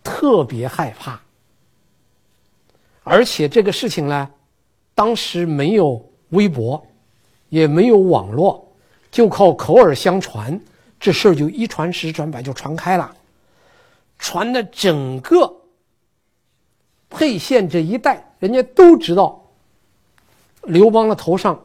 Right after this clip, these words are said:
有卫星定位，这就传的远远近近、沸沸扬扬。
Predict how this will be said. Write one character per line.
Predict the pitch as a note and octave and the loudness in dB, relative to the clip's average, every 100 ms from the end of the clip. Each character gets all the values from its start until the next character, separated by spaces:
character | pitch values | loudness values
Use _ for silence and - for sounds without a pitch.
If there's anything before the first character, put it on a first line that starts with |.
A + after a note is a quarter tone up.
| _ - | _ -4
有 | C#3 | 0
卫 | D3+ | 0
星 | D3+ F3 F3+ | -2 -2 -2
定 | F3+ | -2
位， | D#3 F3 - _ _ _ _ _ _ _ _ _ _ _ _ _ _ _ G#3+ _ _ _ _ _ _ _ - | -2 -4 -8 _ _ _ _ _ _ _ _ _ _ _ _ _ _ _ _ _ _ _ _ _ _ _ -2
这 | B3 | 0
就 | A3+ | 2
传 | - - C#3+ A3 | -2 -2 0 2
的 | B3+ F3 - _ _ _ _ _ _ _ _ _ | 2 0 -8 _ _ _ _ _ _ _ _ _
远 | E3 G3+ C4 F4+ | -2 2 4 4
远 | C#4+ F#3+ | 2 0
近 | D#3+ C4+ E3+ - | -4 -4 -4 -6
近、 | B3 F#3 - _ | -6 -6 -10 _
沸 | - G#4+ G4+ | 0 6 6
沸 | A3+ A3 | 6 -2
扬 | D3 B2+ D#3 | 0 -2 -4
扬。 | A2+ A2+ | -8 -10